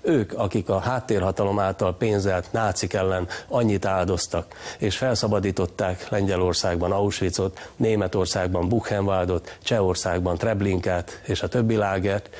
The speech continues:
és a gettókat. Ők, az oroszok, akiket a kilencvenes években megfosztottak hazájuktól,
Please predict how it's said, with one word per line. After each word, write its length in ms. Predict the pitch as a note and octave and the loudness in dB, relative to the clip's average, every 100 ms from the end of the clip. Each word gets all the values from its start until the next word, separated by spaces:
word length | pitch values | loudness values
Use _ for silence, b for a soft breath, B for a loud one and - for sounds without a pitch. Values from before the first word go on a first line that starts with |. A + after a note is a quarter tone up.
| B B | B B
és 180 | G2 - | -2 0
a 60 | |
gettókat. 800 | F2+ A#2 - A2 G2+ A#2 A2 - - | 0 0 0 0 2 -2 -2 -10 0
Ők, 300 | C#3 C#3 C#3 - | 2 2 0 -4
az 160 | F2 | 0
oroszok, 500 | A2+ G#2+ G2 A#2+ - B B - | 2 2 2 0 -2 B B -4
akiket 420 | G#2+ A2 A2+ - | -2 0 0 0
a 80 | F2+ | 0
kilencvenes 640 | D3+ A2+ G2+ G#2 G2 G#2+ | 2 2 0 0 0 2
években 520 | A2 G2 F2+ F#2 F2+ - | 2 2 0 -2 -4 -2
megfosztottak 720 | C#3+ C3 G#2 - F#2+ - - | -2 0 -2 0 -2 -2 -4
hazájuktól, 800 | - G#2+ G#2 F#2+ G2 - A#2+ A2 | 0 0 2 2 0 0 -2 -2